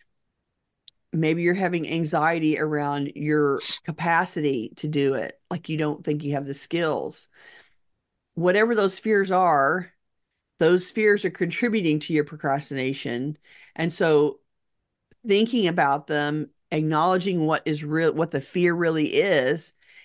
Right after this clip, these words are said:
and then asking yourself in a compassionate way, "If I was sitting with my friend who was ta-,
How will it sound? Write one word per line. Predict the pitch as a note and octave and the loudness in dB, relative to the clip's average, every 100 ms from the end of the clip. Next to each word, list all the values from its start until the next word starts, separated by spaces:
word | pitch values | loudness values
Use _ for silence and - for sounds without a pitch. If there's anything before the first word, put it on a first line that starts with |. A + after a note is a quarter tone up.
| _ F3 | _ -2
and | F#3 | 2
then | F#3 F#3 - - | 2 0 -2 -2
asking | F3+ G3+ - A#3 G#3+ | 0 0 0 -2 0
yourself | F#3 F3+ F#3+ F3 | 0 0 2 2
in | - E3+ | 0 -4
a | |
compassionate | E3+ E3+ F#3+ E3 - E3+ D3 | -2 -2 2 0 -2 -6 -2
way, | F#3+ G3 E3 D3+ D#3 F3 _ _ _ - | 0 2 2 2 -2 -4 _ _ _ -6
"If | E3 | 0
I | F#3 G#3 | 2 4
was | G3 F#3 | 2 -2
sitting | - - G3 F#3 | -4 2 2 2
with | F#3 | 0
my | F3 D#3 | 0 -2
friend | - F#3+ F#3+ E3+ D#3 D3+ D#3+ | -2 -2 0 2 0 -2 0
who | F3+ | 2
was | D3+ - | 2 0
ta-, | F3+ D#3 | 0 0